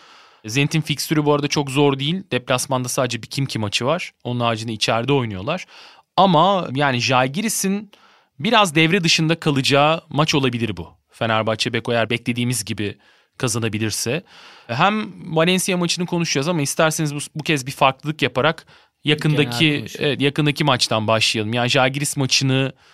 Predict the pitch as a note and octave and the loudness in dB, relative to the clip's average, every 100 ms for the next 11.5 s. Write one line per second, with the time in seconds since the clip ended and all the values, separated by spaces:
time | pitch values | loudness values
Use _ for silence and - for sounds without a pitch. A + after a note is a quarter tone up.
0 | _ _ B2 B2 A#2+ C#3+ C3 A2+ - - | _ _ -4 0 0 2 2 0 -6 -14
1 | - A2+ A2+ A2+ A#2+ G#2 G2 C3+ B2+ C#3 | -4 0 0 0 0 0 -2 -4 -4 -2
2 | B2+ B2+ B2+ A#2+ A#2+ A#2 A#2+ B2 C3 C3 | 0 2 4 4 2 0 0 0 0 -2
3 | - A2 A#2+ A#2+ A2+ G#2 - A2+ G#2+ A2+ | -2 -4 -2 0 0 -2 -2 -4 -4 -4
4 | A2 F#2+ - - _ _ _ _ - D3+ | -4 -4 -6 -8 _ _ _ _ -10 -6
5 | D#3+ E3+ E3+ E3+ C#3+ D3+ D#3 D#3+ D3 C#3+ | -2 -2 -4 -6 -6 -2 -2 -4 -6 0
6 | D3+ D3+ D#3+ - C#3 C3+ - E3 D#3+ D3 | 2 2 -4 -2 0 0 0 -2 -2 0
7 | D3 C#3+ D3 D#3 D3+ D3+ D3+ D3+ D3 C#3 | 0 0 0 -2 -2 -4 -4 -6 -4 -2
8 | F3+ D3+ E3+ E3+ - B2 A#2 A#2+ A2+ A#2+ | -2 -2 -2 -2 -4 -6 -6 -8 -8 -10
9 | C3 B2 C#3+ B2 - B2+ A2+ C3 C#3+ F3+ | -8 -4 -2 -2 -4 -6 -4 -4 -2 -2
10 | B2 A#2+ A#2+ - D3 C#3+ D3 C#3 - C3+ | 0 0 -2 -2 -2 0 0 -2 -4 -8
11 | - D3+ C#3 A#2+ | -6 -6 -4 -4